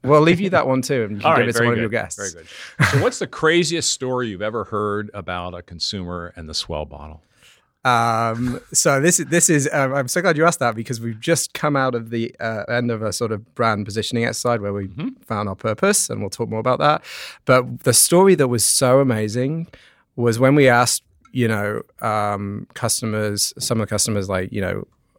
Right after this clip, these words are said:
Speaker 1: uh, what do they think of when they think of swell? Uh,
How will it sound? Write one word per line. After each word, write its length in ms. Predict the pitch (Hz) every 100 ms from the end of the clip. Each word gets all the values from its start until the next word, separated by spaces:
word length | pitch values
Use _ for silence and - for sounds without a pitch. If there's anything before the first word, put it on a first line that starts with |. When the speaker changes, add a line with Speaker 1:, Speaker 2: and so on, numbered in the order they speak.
| _ -
Speaker 1:
uh, 520 | 104 98 95 50 50 50 - _ - _ _ _ _ _ -
what 120 | 117
do 60 | 113
they 120 | 117
think 240 | 101 113 104
of 180 | 95
when 160 | 98 95
they 100 | 95
think 180 | 101 95
of 80 | 92
swell? 500 | - 104 95 98 - - - _ _ _
Uh, 200 | 110 107